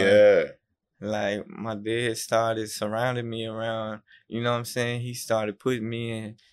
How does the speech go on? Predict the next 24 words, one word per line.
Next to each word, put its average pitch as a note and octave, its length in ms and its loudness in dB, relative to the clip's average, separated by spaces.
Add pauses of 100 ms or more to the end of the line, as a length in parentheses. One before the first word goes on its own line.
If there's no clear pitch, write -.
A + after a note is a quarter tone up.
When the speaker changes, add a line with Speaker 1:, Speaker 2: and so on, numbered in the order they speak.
Speaker 2:
certain, G#2+ 560 -2 (960)
ain't D3 300 -2
that, C#3 280 -4
you B2+ 200 -2
know, B2 80 -2
I'm B2+ 280 0
Speaker 1:
Yeah. G#2 200 6
Speaker 2:
figuring G#2+ 340 -2
all C3 400 4
this B2+ 220 -4
shit A#2+ 260 -4
out A2 220 0
by G#2+ 100 2
my G#2+ 220 -6
damn G#2 260 -6
self, G#2+ 480 -10
like, C2+ 320 -10 (1500)
and A2+ 160 0
it A2 80 0
feels B2+ 320 0
good, A2 420 -2
bro. G#2 260 -4 (140)
Speaker 1:
But E2+ 240 0
yeah. F2+ 200 2